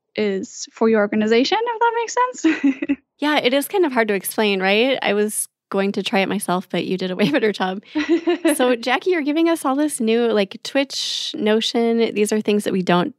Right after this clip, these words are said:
Speaker 2: typically talk about here. So I love all of this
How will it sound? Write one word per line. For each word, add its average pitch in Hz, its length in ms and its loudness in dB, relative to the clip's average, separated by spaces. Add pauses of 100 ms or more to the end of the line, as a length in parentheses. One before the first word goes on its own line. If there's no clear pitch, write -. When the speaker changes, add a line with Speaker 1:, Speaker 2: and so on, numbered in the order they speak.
Speaker 2:
typically 190 380 -2
talk - 240 -4
about 175 300 4
here. 175 440 0
So 175 720 0
I 208 80 -6
love 185 520 0
all 185 200 -4
of 185 100 -6
this 196 360 -4